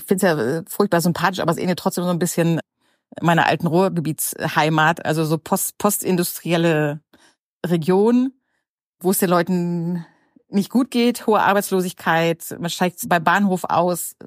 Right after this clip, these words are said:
alle Läden sind dicht und kurz danach kommt irgendwie eine Spielhölle und so. Und das ist ihr Wahlkreis, ne, wo sie auch jedes Mal die absolute Mehrheit kriegt und so. Und, und Macron, und, und der kommt halt aus,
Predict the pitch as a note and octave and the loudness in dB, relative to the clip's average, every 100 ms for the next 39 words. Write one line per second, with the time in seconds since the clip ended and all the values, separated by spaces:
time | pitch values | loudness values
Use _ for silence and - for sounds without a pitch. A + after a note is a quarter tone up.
0 | - - F3 E3 E3+ F#3 E3+ E3 F3+ F#3+ | -10 0 4 6 4 4 2 2 2 0
1 | - - D#3+ - F#3 F3 D#3+ E3 - D#3+ | -2 -6 -4 -2 0 2 0 0 -2 -6
2 | - E3+ E3+ D3 - G3 F3 E3 D#3+ C#3+ | -2 2 2 0 0 2 2 2 2 2
3 | D3+ E3+ E3+ - - - _ _ F3 C#3+ | 2 2 0 -6 -20 -20 _ _ -2 2
4 | F3+ G#3+ D#3 D3+ C3+ C3+ - - - - | 2 2 2 2 2 0 -4 -6 -6 -8
5 | - _ _ - D#3 D#3+ E3+ E3 - D#3 | -10 _ _ -4 0 2 4 4 4 4
6 | E3 D#3+ - B2+ C#3 C#3 C#3 - _ _ | 4 2 2 2 4 4 0 -2 _ _
7 | _ _ - - D#3+ - D3+ - - B2+ | _ _ -12 -6 -4 -2 -2 -2 0 0
8 | C#3+ E2+ - - - - - - - A1 | -2 -6 -10 -8 -6 -6 -8 -8 -6 -4
9 | C2 C#3+ - _ _ - _ _ F#3+ E3+ | 0 0 -2 _ _ -20 _ _ 2 2
10 | D#3+ - E3 F#3 A3+ A#3 - E3+ - A#2+ | 2 2 4 4 4 2 0 -8 -8 -8
11 | G2 - E3+ F#3 G3+ F#3 - | -8 -6 -2 2 2 2 -2